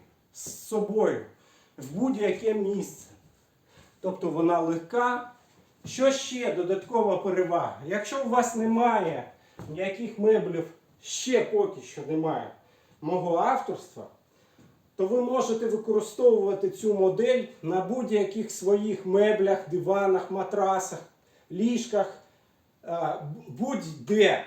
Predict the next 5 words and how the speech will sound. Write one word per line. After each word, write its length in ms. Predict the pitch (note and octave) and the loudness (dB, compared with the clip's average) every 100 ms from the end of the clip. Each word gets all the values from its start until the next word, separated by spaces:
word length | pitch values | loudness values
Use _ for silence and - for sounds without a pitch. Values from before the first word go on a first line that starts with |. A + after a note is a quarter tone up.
| - | -8
навіть 400 | E3+ G3+ A3+ G#3 | -2 0 0 0
на 100 | G#3 | 0
підлозі. 600 | F#3+ F#3 G3 G#3 F3 - - _ - - _ - - _ | 0 2 8 8 8 0 -14 _ -20 -20 _ -20 -20 _
Тому 320 | - F3 G#3+ G#3 | -12 -4 -2 0
що 360 | - F#3+ C3+ | -2 -2 -4